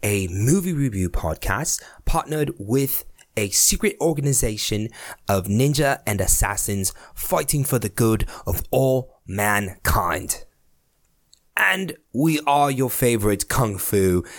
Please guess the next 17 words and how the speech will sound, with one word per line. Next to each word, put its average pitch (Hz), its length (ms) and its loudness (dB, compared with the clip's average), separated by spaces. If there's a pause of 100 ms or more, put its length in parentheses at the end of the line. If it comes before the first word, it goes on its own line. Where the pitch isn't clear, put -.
(120)
and 95 220 -2
anime 85 540 -2
nerds, 76 440 -2 (280)
your 98 160 0
hosts, 135 520 2 (480)
Alex, 127 500 0 (100)
Con, 117 420 0 (180)
and 90 160 -4
Nikonsi. 127 720 0 (380)
Um, 92 640 0
and 98 320 -4 (340)
basically 135 640 2
we 98 380 -4 (280)
partnered 98 440 -2
with 87 160 -14
them 90 340 -2
because 82 640 -4